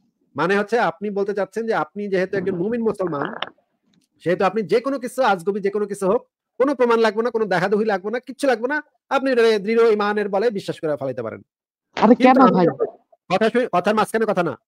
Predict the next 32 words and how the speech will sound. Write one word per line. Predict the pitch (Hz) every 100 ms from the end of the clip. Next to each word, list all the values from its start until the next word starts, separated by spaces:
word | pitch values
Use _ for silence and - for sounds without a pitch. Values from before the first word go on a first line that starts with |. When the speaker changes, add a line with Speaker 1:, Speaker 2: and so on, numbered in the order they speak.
| _
Speaker 1:
কথার | 147 180
মাঝখানে | 170 - 143
কথা | 127
না। | 104 107 _ _ _
Speaker 2:
আচ্ছা, | 196 196 160
বলেন। | 160 151
Speaker 1:
কিন্তু, | 156 - - _ _
কিন্তু | 180 185
আমি | 165 220
যদি | 262 220 156 196 226
আপনাদের, | 139 151 196 214 220 - _
আপনাদের | - 147 220 254 285 226 156 _
সবচাইতে | - 190 196 - 247 254
অথেন্টিক | 240 156 180 233 247 254 220 _ _ _ _ _
হাদিস | 185 262 220
গ্রন্থ | 170 202 175
থেকে, | 165 151 165 208 _ _ _ _ _ _ _ _ _ _ _
সবচাইতে | - 233 - _ 285 285 254
অথেন্টিক | 202 202 240 247
হাদিস | 196 185 180
গ্রন্থ | 185 170
থেকেও | 175 190
যদি | 180 175
আমি | 170 165
আপনাকে | 160 156
দলিল | 135 139 160
দেখাই | 151 151 214
যে | 175
আপনার | 151 156
নবী | 151 147 185
দাসী | 139 147 226
লাগাইতো, | 196 147 - 185